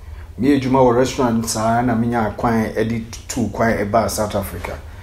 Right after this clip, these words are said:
Me baa South Africa no nso, mebɛnya company bi wɔ ha a ɛyɛ restaurant a mede wɔn yɛ adwuma.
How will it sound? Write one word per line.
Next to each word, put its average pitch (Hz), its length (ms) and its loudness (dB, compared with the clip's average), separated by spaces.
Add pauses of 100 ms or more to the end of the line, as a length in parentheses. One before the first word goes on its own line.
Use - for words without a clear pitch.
(380)
Me 131 80 -2
baa 156 240 6
South 139 240 2
Africa 120 420 2
no 104 140 -2
nso, 101 420 -4
mebɛnya 104 680 0
company 127 380 -2
bi 95 100 -4
wɔ 107 160 0
ha 104 220 0
a - 40 -4
ɛyɛ 110 400 0
restaurant 101 540 -2
a - 100 -4
mede 113 200 -2
wɔn 98 200 0
yɛ 101 240 0
adwuma. - 280 -4